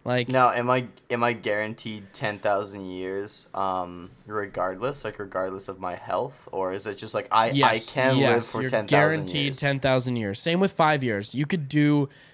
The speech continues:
Speaker 1: you could shoot yourself in the head and you'd still live, and, and, and, uh,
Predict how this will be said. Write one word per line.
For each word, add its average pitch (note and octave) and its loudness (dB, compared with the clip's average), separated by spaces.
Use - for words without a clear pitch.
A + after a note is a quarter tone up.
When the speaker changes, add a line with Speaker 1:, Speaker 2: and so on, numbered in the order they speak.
Speaker 1:
you E3 -4
could D#3 0
shoot G#3+ 0
yourself F3 0
in D#3 0
the C#3+ 4
head C#3+ 2
and C3+ 2
you'd A#2+ -4
still C3 0
live, B2 -2
and, G#2+ -6
and, A2+ -6
and, A#2 -4
uh, G#2 -6